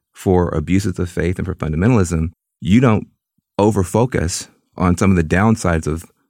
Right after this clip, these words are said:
fundamentalism when it comes to people of faith and overlook a bunch of other dogmatism. We got dogmatism all over the place, don't we?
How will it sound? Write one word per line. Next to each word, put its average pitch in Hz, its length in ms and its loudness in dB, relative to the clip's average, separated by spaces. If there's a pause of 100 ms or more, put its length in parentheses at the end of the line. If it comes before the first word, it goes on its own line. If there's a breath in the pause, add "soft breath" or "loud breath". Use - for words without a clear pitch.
(140)
fundamentalism 90 720 2
when 92 140 0
it - 60 -4
comes 90 120 2
to - 60 -10
people 87 220 -4
of 87 60 -4
faith 139 240 2 (180 loud breath)
and 107 120 2
overlook 139 400 2
a 135 60 0
bunch 143 180 2
of 135 100 0
other 226 160 2
dogmatism. 92 440 -2 (300)
We - 120 4
got - 180 2 (300)
dogmatism 143 440 2
all 127 120 4
over 277 140 2
the - 60 -2
place, - 200 -4
don't - 160 -2
we? 196 60 -2